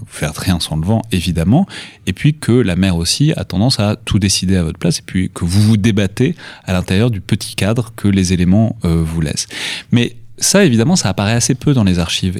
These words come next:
Et du coup, il faut un peu avoir une sorte de, de, de, de vé-, enfin, d'expérience, euh, intime, quoi, et personnelle de ça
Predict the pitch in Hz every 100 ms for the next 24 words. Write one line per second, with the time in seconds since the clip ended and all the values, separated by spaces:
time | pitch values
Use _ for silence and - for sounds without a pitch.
0 | - 92 101 180 - 107 104 101 - -
1 | 123 117 98 120 92 95 101 90 85 82
2 | 85 87 95 - - - - - - 90
3 | 95 98 - 82 82 87 92 - - 90
4 | 101 101 95 92 104 - 226 - 98 85
5 | 92 - 98 107 104 110 - 147